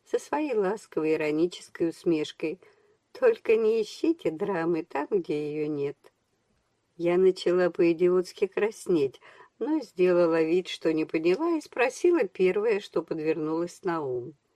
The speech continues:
«Так что же это такое, материнская любовь? Чувство или инстинкт?»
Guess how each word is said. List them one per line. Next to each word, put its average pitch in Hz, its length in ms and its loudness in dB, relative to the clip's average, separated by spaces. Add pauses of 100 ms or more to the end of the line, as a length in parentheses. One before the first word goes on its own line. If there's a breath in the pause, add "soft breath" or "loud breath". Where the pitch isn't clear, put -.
(380)
«Так 302 220 -6
что 262 300 -2
же 185 120 -2
это 180 280 0
такое, 185 520 -2
материнская 180 800 0
любовь? 196 560 -2 (420 soft breath)
Чувство 294 680 -8 (200)
или 311 280 2
инстинкт?» - 720 -4